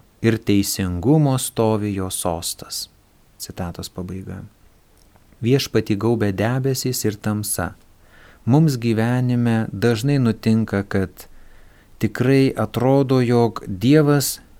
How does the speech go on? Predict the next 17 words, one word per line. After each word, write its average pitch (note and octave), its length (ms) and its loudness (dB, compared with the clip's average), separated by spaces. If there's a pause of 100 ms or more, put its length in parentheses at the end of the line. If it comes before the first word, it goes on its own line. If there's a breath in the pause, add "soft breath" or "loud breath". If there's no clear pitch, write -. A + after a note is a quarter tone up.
pasislėpęs B2 880 0
už F#2+ 160 -6
debesų G#2+ 720 0 (240)
ir A2 80 0
mūsų G#2 380 -2
negirdi. F#2+ 560 -4 (600)
Toji D3 300 2
tamsa A2+ 400 0
yra A2+ 240 2
tada, A2+ 320 0
kada A2+ 480 0 (480 loud breath)
mus A2 240 -2
užpuola A#2 560 0
dvasiniai A2+ 720 0
ar F#2+ 80 -4
psichologiniai A2+ 880 0
išbandymai, G2+ 800 -2